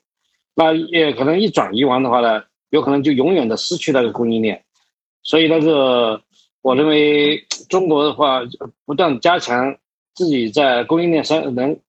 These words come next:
呃，上面的优势，呃，提高这种弹性，提高这种产业的聚集的话呢，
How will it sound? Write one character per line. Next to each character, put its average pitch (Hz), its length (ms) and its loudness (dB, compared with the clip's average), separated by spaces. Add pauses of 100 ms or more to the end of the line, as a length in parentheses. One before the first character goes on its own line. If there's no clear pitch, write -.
(240)
呃， 120 840 -2
上 135 140 0
面 131 140 0
的 117 60 0
优 151 240 2
势， 120 320 0 (480)
呃， 120 220 0
提 - 200 -2
高 147 120 2
这 151 80 2
种 139 160 0
弹 120 200 -2
性， 131 300 0
提 131 180 -2
高 143 120 2
这 131 60 -2
种 139 140 2
产 - 160 -4
业 120 80 0
的 127 120 2
聚 156 180 0
集 110 160 -4
的 110 100 0
话 107 120 2
呢， 101 200 -2